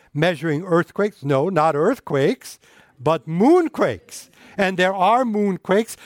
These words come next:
Some we made ourselves, dropping some of our equipment on the moon.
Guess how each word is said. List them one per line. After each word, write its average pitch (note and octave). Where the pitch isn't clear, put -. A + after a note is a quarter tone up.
Some B3
we C4+
made A3
ourselves, G3
dropping E3+
some F3+
of D#3+
our D#3
equipment F#3
on F3
the F3+
moon. G3+